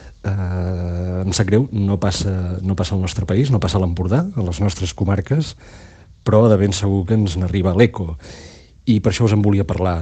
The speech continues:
sobretot perquè, eh, ara hi entraré, sobretot perquè ens serveixi d'exemple a nosaltres, a la gent de, d'aquí, de l'Empordà, de la Selva i de tot el camp magnètic d'aquestes comarques, d'exemple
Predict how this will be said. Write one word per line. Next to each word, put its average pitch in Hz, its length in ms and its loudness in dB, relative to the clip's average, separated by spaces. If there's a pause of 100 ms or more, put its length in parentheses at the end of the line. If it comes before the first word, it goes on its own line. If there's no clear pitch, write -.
sobretot 110 360 0
perquè, 143 360 6
eh, 87 1400 -2
ara 101 80 2
hi 104 80 4
entraré, 92 480 0 (560)
sobretot 117 400 2
perquè 95 1000 2
ens 95 200 2
serveixi 120 400 2
d'exemple 113 560 4 (640)
a 104 80 0
nosaltres, 120 640 4
a 107 80 4
la 95 80 2
gent 104 180 4
de, 95 120 2 (180)
d'aquí, 90 240 -4
de 98 80 -4
l'Empordà, 120 760 -4
de 110 80 0
la 101 120 0
Selva 110 640 4 (640)
i 110 160 0
de 98 120 4 (120)
tot 113 300 4
el 92 380 -2
camp 98 200 -2
magnètic 98 720 0 (180)
d'aquestes 95 400 -4
comarques, 120 680 2 (640)
d'exemple 120 680 6